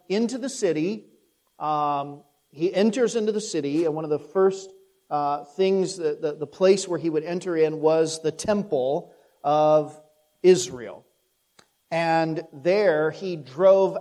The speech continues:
out, the Bible says, all who sold and bought in the temple. He took the tables where they were selling things and overturned them, the money changers who were exchanging money, all of this. He, he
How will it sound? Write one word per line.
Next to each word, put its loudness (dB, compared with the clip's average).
out, 0
the -6
Bible -2
says, -4
all 2
who 0
sold 2
and -10
bought -4
in -14
the -14
temple. -6
He -8
took -2
the -2
tables 2
where 0
they 0
were -4
selling 0
things -6
and -8
overturned 2
them, 0
the -4
money -4
changers -6
who -4
were -2
exchanging -8
money, -6
all 6
of 0
this. 2
He, -10
he -12